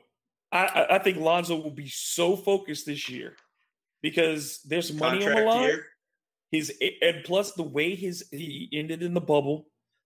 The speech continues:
Speaker 1: the scrutiny is, is even more intense now. Um, and I think Lonzo also understands, look, this is the pot-, the potential that's there for him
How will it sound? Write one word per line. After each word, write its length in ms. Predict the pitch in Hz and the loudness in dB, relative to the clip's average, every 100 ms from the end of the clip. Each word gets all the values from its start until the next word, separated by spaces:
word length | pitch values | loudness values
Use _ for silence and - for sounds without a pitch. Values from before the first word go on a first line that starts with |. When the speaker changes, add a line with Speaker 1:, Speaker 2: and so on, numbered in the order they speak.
| _ _ - | _ _ -2
Speaker 1:
the 60 | |
scrutiny 560 | 131 - 156 156 175 170 | -2 0 -4 -2 0 2
is, 240 | 151 143 - | 0 -2 -4
is 160 | 135 | -4
even 320 | 156 160 160 | -4 -2 -2
more 260 | 151 170 185 | 2 4 4
intense 500 | 180 180 151 139 - | 4 2 0 0 -2
now. 360 | 139 127 139 - _ _ _ _ _ _ | -2 0 -2 -8 _ _ _ _ _ _
Um, 380 | 151 143 139 - | 4 6 4 2
and 100 | 160 | 4
I 60 | 214 | 4
think 160 | 381 | 4
Lonzo 440 | 330 269 247 269 277 | 4 4 4 2 2
also 480 | 214 277 - 294 - | 2 2 0 -2 0
understands, 1000 | 220 214 196 - 180 302 220 151 139 - _ _ _ | 0 0 0 -2 -2 0 0 0 -6 -14 _ _ _
look, 240 | 269 330 - | 0 0 0
this 160 | 311 | -2
is 180 | 370 359 | -2 -2
the 80 | 269 | -4
pot-, 320 | - 240 - | -4 -6 -2
the 100 | 185 | -2
potential 640 | 175 170 - 226 240 247 | -2 -2 0 2 2 0
that's 380 | 190 175 170 - 139 | 2 2 2 -4 -2
there 260 | 151 185 175 | 2 4 2
for 220 | - 135 | 0 -2
him 460 | 139 165 165 160 | 2 2 2 -2